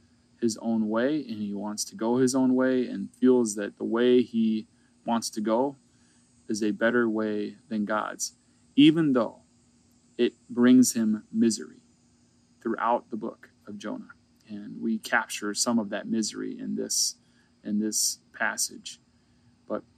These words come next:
it's a startling representation of character attributes that, that we see in ourselves. It's the part of the story of Jonah that sneaks up on us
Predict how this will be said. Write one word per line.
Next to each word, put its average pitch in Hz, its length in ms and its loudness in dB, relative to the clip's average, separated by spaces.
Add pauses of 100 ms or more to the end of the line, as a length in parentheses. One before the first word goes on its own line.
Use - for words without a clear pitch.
(100)
it's - 100 -8
a 120 60 -4
startling 156 540 4
representation 117 1120 0 (500)
of 110 480 -4
character 139 400 2
attributes 107 600 -6
that, 107 200 -8 (1000)
that 113 200 -6 (240)
we 117 220 2
see 127 340 6
in 110 80 2
ourselves. - 640 -4 (460)
It's - 200 -8
the - 100 -18
part 143 300 4
of 120 80 2
the 113 80 -2
story 107 640 -2
of 101 100 -14
Jonah 104 340 -6
that - 140 -14
sneaks - 340 0
up 123 160 -6
on - 160 -18
us - 300 -14